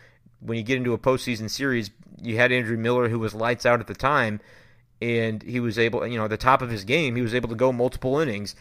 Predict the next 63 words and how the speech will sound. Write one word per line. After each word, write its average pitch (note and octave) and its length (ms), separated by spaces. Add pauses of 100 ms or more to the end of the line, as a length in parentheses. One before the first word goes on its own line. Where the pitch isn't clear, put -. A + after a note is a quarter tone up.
(160)
and A#2 160
finish C3+ 340
games, C3+ 380
and A2+ 100
it A2+ 40
was A2+ 140
just - 160
like A2+ 120
a A2 60
cheat F#3 300
code G#2+ 300
for B2 100
what A2+ 180
he A2+ 80
was G#2+ 140
able A2+ 220
to G#2 80
do A2+ 340 (460)
in B2 100
that A#2+ 180
postseason. A#2 640 (380)
We B2 100
talk D#3 180
about D3 200
how D#3 80
the D3+ 100
sixty-game D3+ 580
season D#3 380
is B2+ 100
kind C#3 280
of B2+ 100
like C3+ 220
an C3+ 80
extended C3 460
playoffs. A#2+ 640 (280)
Would B2+ 140
the B2+ 60
Cardinals C#3 400
consider C3 440 (400)
doing C3+ 260
that B2 180
with A#2 180
Kim, D3+ 300
considering C3+ 580
his A#2 140
skill D#3 300
set? A2 380 (560)
It, - 160
it - 260
sounds F3+ 220
like D3 160
maybe D3 400
not D#3 260
to C#3+ 80
the C#3+ 120
extent C#3+ 360
that C3+ 120
I C3 100
would B2 180
think C3 180
it B2+ 60
would A#2 140
be A#2+ 340